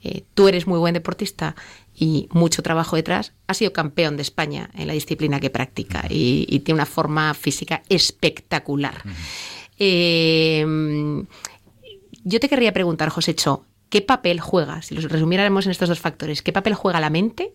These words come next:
Speaker 1: y cómo trabajarla para superarse? ¿Y qué papel juega el trabajo desde tu punto de vista?
Speaker 2: La mente juega un papel fundamental, ¿no? Eh, si nosotros creemos que podemos,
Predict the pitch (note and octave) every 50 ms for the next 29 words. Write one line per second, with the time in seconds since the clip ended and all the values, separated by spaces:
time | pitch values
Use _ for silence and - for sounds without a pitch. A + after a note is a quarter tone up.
0 | _ _ - E3+ C#3+ - - A3+ A#3 A#3 G3 F#3 F3 D#3+ D3+ D3 - - D#3 D#3+
1 | - A#3 D#4 F4+ - - E3 D#3 D#3 D3 - D#3+ - D3+ D3+ D#3+ E3+ - - -
2 | - _ - - - - - - - - - - - - _ - - - G3 F#3+
3 | F#3+ F#3+ E3 D#3 D#3 - E3+ D#3+ D3 D3+ D3 C#3 D#3+ D3+ D#3 D#3 - - - -
4 | - C#3+ C#3+ C#3+ B2+ - - - C#3+ D3 - C#3+ C3 - - - - - D#3+ -
5 | - - - - - B2+ A#2 A#2+ B2 C3+ C#3 C#3 F#3 F3 - - D#3+ C3 C3 C#3
6 | C3+ B2 A#2 A2+ A2 G#2+ G2+ G2 F#2+ F#2+ G2+ G2+ G2+ A#2 - C#3+ A2 - A2 G2+
7 | - A2 G#2+ - B2 A2 G#2 F#2 F2 E2 E2 - - G2+ D#2+ C2 B1+ D2 E2+ A2+
8 | D#3 - - - - - - - - - - - - A#2+ A2 G#2+ G#2 G#2 G#2 G#2
9 | G2+ G#2 G#2+ G#2 G#2 - - G#2+ G#2 G2+ - B2 A2+ - B2+ A#2+ - - - -
10 | _ - - - - - G#2+ F#2+ F#2+ G#2 A#2 B2+ B2+ A2 G#2+ B2+ D#3+ - - -
11 | - - - - G2 E2+ F#2+ G2 G2+ B2 C3 C3+ D3 F#3 - - - -